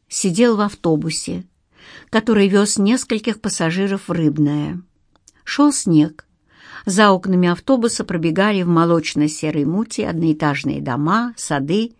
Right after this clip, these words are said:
Потянулось редколесье. «В гости к кому-нибудь едете или так?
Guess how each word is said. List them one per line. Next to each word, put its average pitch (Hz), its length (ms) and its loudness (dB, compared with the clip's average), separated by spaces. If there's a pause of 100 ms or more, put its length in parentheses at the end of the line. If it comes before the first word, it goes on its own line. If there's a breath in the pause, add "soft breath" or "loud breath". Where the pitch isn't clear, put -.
(600)
Потянулось 226 720 2
редколесье. 175 1000 0 (1900)
«В 151 120 0
гости 175 460 4
к - 100 -6
кому-нибудь 208 680 4
едете 147 540 0
или 151 180 4
так? 170 460 -2